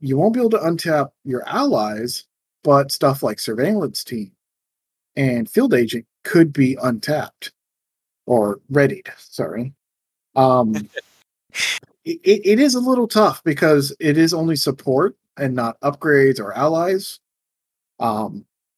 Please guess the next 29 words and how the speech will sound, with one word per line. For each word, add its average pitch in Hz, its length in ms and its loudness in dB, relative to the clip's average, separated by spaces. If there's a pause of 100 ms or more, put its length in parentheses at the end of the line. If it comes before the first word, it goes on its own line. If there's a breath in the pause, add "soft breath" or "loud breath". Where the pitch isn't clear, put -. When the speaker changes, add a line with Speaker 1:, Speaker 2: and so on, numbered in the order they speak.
(120)
Speaker 1:
I - 120 -10
don't 165 160 -6
know 208 220 0
if - 40 -6
four 147 300 2
is 160 120 -4
worth 208 220 -2
it. 101 220 -8
Four 147 260 0
might 170 220 -4
be 156 80 -2
a 160 80 0
little 139 260 -2
too 135 220 -2
spendy. 202 500 -6 (2000)
And 202 500 0
here's 202 320 2
what 170 140 2
I 151 40 6
was 131 180 2
talking - 360 -10
about. - 360 -18 (320 loud breath)
So 139 560 2
Dum 208 240 4
Dum, 185 440 2 (300)
uh, 135 200 6
Durgan. 120 520 0 (920 loud breath)
Cost 139 320 0
five, 135 640 -2